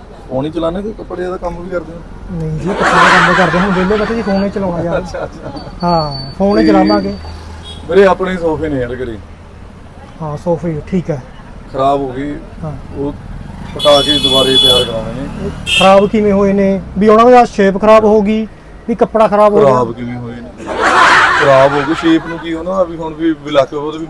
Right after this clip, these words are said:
Speaker 1: ਬੁੜੇ ਹੋ ਕੇ ਗੋਡੇ ਮੁੜ ਗਏ। ਗੋਡੇ ਮੁੜ ਗਏ?
Speaker 2: ਗੋਡੇ ਹੀ ਹੋ ਗਏ, ਗੱਦੀ
Speaker 1: ਏਦਾਂ ਨਹੀਂ ਹੁੰਦਾ ਵੀਰੇ,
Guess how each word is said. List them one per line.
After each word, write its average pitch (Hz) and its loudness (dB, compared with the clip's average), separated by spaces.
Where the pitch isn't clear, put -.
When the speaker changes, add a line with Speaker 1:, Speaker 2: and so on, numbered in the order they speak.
Speaker 1:
ਬੁੜੇ 151 2
ਹੋ 160 2
ਕੇ 156 -4
ਗੋਡੇ 139 -4
ਮੁੜ 220 0
ਗਏ। 220 -4
ਗੋਡੇ 135 -2
ਮੁੜ 220 0
ਗਏ? 220 -4
Speaker 2:
ਗੋਡੇ 190 4
ਹੀ 247 6
ਹੋ 247 8
ਗਏ, 302 6
ਗੱਦੀ 175 6
Speaker 1:
ਏਦਾਂ 165 2
ਨਹੀਂ 147 -6
ਹੁੰਦਾ 135 -8
ਵੀਰੇ, 160 -8